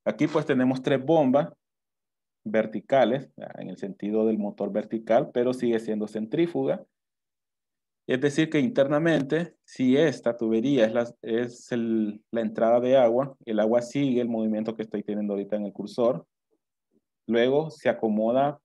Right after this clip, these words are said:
paralelo al eje, entra paralelo al eje al rodete y el rodete lo mueve de forma radial.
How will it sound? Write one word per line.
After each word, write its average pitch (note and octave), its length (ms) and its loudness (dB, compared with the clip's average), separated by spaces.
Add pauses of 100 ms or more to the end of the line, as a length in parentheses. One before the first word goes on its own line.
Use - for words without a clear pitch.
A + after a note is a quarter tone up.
paralelo G#2 560 2
al A#2+ 100 0
eje, D3 320 0 (800)
entra D3 380 -2
paralelo A2 420 2
al C3 140 0
eje C#3 140 0
al G#2+ 100 -2
rodete C3+ 640 -2
y A2+ 120 -4
el A2 60 -4
rodete G#2+ 400 -4
lo A2+ 300 0
mueve G#2+ 460 -4
de G#2+ 100 -8
forma F#2 340 -8
radial. B2+ 520 -2